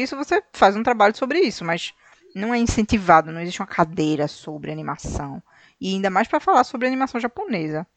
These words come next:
Eu acho que existe muito, na questão do, do meio acadêmico, da, da academia, da, do Oscar,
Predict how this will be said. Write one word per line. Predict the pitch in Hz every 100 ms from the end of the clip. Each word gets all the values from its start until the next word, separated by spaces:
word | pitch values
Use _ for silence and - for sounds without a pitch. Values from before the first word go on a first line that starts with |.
| _ _ _
Eu | - 220
acho | -
que | -
existe | 247 233 - 247
muito, | 196 196 269 254
na | 196 180
questão | 202 - 170
do, | 175 180
do | 170
meio | 180 175 202
acadêmico, | 202 160 147 160 175 -
da, | 151 160 151 151
da | 151
academia, | - 147 139 - 143 - -
da, | - - -
do | 160
Oscar, | 135 156 - 160